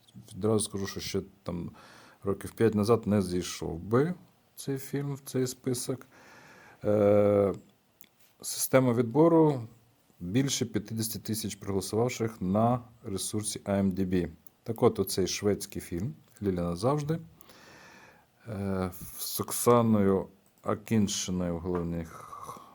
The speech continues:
головній ролі. Це фільм, який є, можна сказати, відображенням реальної історії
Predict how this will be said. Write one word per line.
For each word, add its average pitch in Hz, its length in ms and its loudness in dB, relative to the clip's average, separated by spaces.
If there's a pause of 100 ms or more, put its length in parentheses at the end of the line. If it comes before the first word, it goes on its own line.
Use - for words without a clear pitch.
(140)
головній 92 460 0
ролі. 147 420 0 (100)
Це 147 460 -2 (600)
фільм, 120 480 0 (240)
який 104 1000 0 (920)
є, 98 340 2
можна 90 240 0
сказати, 90 480 -6
відображенням 123 580 2
реальної 92 520 4
історії 135 500 0